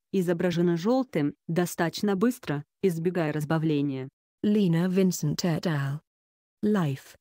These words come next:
Speaker 1: Две тысячи девятнадцать, поделиться. Чтобы убедиться,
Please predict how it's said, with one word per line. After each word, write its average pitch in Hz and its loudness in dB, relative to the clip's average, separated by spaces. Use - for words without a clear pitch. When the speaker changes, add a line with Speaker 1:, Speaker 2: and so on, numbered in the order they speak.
Speaker 1:
Две 190 2
тысячи 196 -4
девятнадцать, 170 -2
поделиться. 165 -2
Чтобы 180 0
убедиться, 175 0